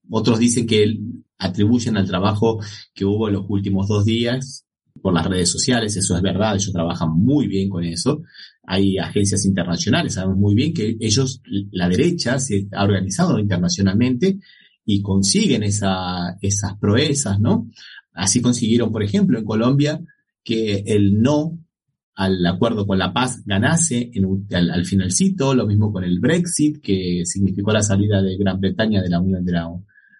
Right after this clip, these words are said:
Unión Europea, y lo mismo con la victoria de Donald Trump. O sea, ellos trabajan muy bien y lo hacen, y nosotros no trabajamos bien, esa es la verdad.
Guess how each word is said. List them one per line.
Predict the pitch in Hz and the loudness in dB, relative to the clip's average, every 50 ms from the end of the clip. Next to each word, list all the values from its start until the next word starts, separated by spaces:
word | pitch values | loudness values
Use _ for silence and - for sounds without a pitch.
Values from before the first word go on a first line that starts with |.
| _ _ _ - | _ _ _ -4
Unión | 101 101 98 95 95 | -2 0 0 0 0
Europea, | 95 95 101 101 101 139 185 190 185 175 170 160 156 156 | 0 -2 -2 -2 -2 0 0 0 0 0 0 0 0 0
y | 147 123 | 0 0
lo | 110 104 101 | 0 -2 -2
mismo | 110 107 107 110 110 104 98 | -2 -2 -2 -4 -4 -4 -2
con | 98 98 98 95 | 0 0 2 2
la | 95 87 90 | 0 0 -2
victoria | 90 87 - - 104 98 92 | -4 -4 -4 -2 0 0 0
de | 90 90 | 0 -2
Donald | 90 90 90 87 87 87 90 | -2 0 0 0 0 0 0
Trump. | 139 165 170 180 180 180 180 180 175 170 - - - _ _ | 0 0 2 2 2 2 2 0 0 -2 -6 -12 -18 _ _
O | - 101 | -4 -2
sea, | - 127 120 117 120 - - | 0 0 0 0 -2 -2 -2
ellos | 156 170 - - | -2 0 0 0
trabajan | 180 123 123 160 170 156 117 110 | 0 0 0 0 0 0 -2 -2
muy | 113 139 160 147 | 0 2 2 2
bien | 113 107 107 120 160 175 165 131 107 | 0 0 0 0 0 0 0 0 -2
y | 98 | -2
lo | 104 120 | -2 -2
hacen, | 123 - 127 117 95 - - | -2 -2 -2 -4 -4 -4 -2
y | 110 107 | 0 0
nosotros | 110 104 - 151 170 139 | 0 0 0 0 0 0
no | 135 147 170 | 0 0 0
trabajamos | 175 139 120 107 - 95 85 78 73 73 | 0 -2 -2 -4 -4 -6 -6 -6 -8 -10
bien, | - 73 - 98 | -12 -8 -4 -2
esa | 131 - - | 0 0 2
es | - 101 | 2 2
la | 85 - | 0 0
verdad. | 69 - - - | -2 -6 -8 -12